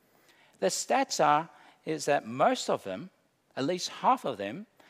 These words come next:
by the time they turn twenty-something, will no longer walk with the Lord. Doesn't that frighten you? It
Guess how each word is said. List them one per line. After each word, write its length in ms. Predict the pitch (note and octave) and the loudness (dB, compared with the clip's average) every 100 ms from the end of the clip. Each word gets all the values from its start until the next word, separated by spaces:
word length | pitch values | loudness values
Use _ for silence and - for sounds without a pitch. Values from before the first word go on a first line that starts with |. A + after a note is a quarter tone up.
| - - | -10 4
by 160 | G#3+ | 6
the 80 | C4 | 6
time 260 | - F#3+ E3+ | 2 0 0
they 100 | D#3 | -2
turn 240 | - C3+ | -2 -4
twenty-something, 800 | - D#3+ C#3 - D3 D3 G#2+ E3+ _ _ _ _ | -4 -4 -4 -2 -2 -4 -8 -12 _ _ _ _
will 160 | D3 C#3 | -6 -4
no 300 | C3+ D3+ F3 | 0 2 2
longer 400 | D#3+ D3+ D3+ C#3 | 2 0 0 -2
walk 280 | B2+ C3 - | -2 -4 -6
with 120 | C3+ | -8
the 100 | C3 | -8
Lord. 380 | A2 E2 D2+ - _ _ _ _ _ _ _ _ - | -8 -10 -12 -20 _ _ _ _ _ _ _ _ -10
Doesn't 240 | C#3+ C3 | -10 -8
that 160 | B2+ - | -10 -8
frighten 460 | - D3 - D3 | -6 -6 -6 -12
you? 80 | |
It 80 | F3 | -14